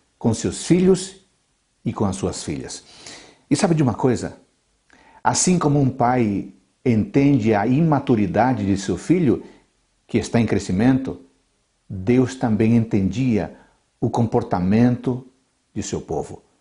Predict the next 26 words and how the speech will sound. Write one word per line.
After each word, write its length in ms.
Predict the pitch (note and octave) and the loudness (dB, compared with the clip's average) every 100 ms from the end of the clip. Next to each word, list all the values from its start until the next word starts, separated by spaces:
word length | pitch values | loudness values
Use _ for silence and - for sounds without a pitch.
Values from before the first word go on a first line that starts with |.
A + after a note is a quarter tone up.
| _ | _
Por 140 | - C3+ | 2 4
isso, 360 | G3 G2+ - - - _ _ _ _ _ | 4 0 -8 -14 -20 _ _ _ _ _
tinha 200 | - A2 | -4 -2
paciência, 760 | G#2+ F#2+ A2 A2 A2 - A2 - _ _ _ _ _ _ | -4 -6 0 0 0 -4 -10 -12 _ _ _ _ _ _
tinha 180 | - G#2+ | -8 -8
carinho 640 | G2+ F#2 F2+ G#2 G2+ F#2+ - _ _ _ _ _ _ | -4 -4 0 2 2 -2 -12 _ _ _ _ _ _
com 140 | A2 | -6
todas 280 | G2 A2 - | -2 -4 -4
as 140 | A#2 - | -12 -14
pessoas. 560 | - - - - - _ _ - - - - _ _ _ | -14 -14 -14 -16 -18 _ _ -20 -20 -20 -20 _ _ _
A 80 | - | -2
frase 280 | A#2 G#3 D3+ | 2 2 4
mais 180 | D#3 D3 | 2 2
tocante 460 | - - C3 B2+ | -2 2 2 2
talvez 340 | A2 G#2 G2+ G#2+ | 0 0 2 2
está 360 | F#2 - G#2+ | 0 0 0
no 100 | G#2 | 0
verso 380 | F2+ G2+ G#2 - | 0 0 -2 -4
quatro, 600 | - A2 A2+ - E2 - - _ _ _ _ _ | 0 2 2 -2 -4 -6 -16 _ _ _ _ _
que 140 | - | -6
diz 180 | F#2+ F#2+ | -4 -4
assim: 360 | F#2 - F2 - | -4 -4 -4 -2
"Atraí-os 1000 | - A2+ B2 G#2+ C#3 E3 F#3+ F#3+ - - _ _ _ | -4 -2 0 2 4 4 2 0 -6 -16 _ _ _
com 160 | - F#2+ | -8 -4
cordas 340 | F#2 A#2 C3 | -2 0 2
humanas, 680 | C3 C#3+ C#3+ G2 - - - | 4 4 4 2 -2 -10 -16